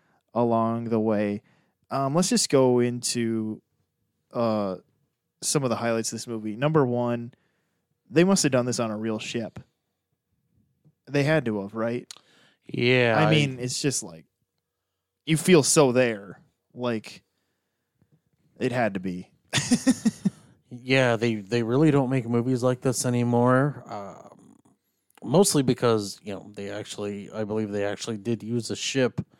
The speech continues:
Speaker 2: They didn't just, just a set, you know. They actually had the boat and everything and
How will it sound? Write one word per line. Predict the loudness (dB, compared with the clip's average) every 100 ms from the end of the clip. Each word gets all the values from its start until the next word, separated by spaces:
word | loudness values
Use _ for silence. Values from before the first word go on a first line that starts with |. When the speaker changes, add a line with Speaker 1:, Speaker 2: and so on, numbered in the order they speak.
| _ _ _ _
Speaker 2:
They | -2
didn't | 0 -4 -4
just, | 0 0 -2 -8 -16 _ -2
just | -2 0
a | -2
set, | 0 2 4 2 0
you | -10 -6
know. | -6 -6 -10 -12
They | -4 -2
actually | -2 -4 -4 -2 -2 -4 -8 -16 -20 -4
had | 0 0
the | -2
boat | 0 0 0
and | -4
everything | -8 -6 -4 -4 -4 -8 -12
and | -12 -10 -8 -6 -6 -8